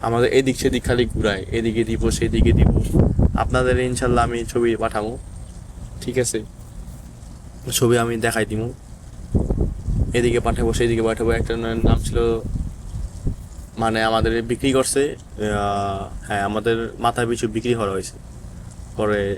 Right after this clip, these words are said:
একটাতে বিক্রি করা হয়েছে বলতে এক জা-, এক জায়গায় কাজে দিছি। ওই নাম হচ্ছে, ওই কোম্পানির নাম হচ্ছে সেফ ফুড, আপনাকে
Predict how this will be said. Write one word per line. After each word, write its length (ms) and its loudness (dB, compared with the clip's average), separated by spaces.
একটাতে 360 -2
বিক্রি 220 -2
করা 260 4
হয়েছে 260 0
বলতে 280 -2
এক 120 -2
জা-, 100 0
এক 80 -6
জায়গায় 240 2
কাজে 200 0
দিছি। 240 0
ওই 280 2
নাম 300 0
হচ্ছে, 280 0
ওই 80 4
কোম্পানির 380 0
নাম 60 0
হচ্ছে 140 -4
সেফ 360 4
ফুড, 180 0
আপনাকে 560 -2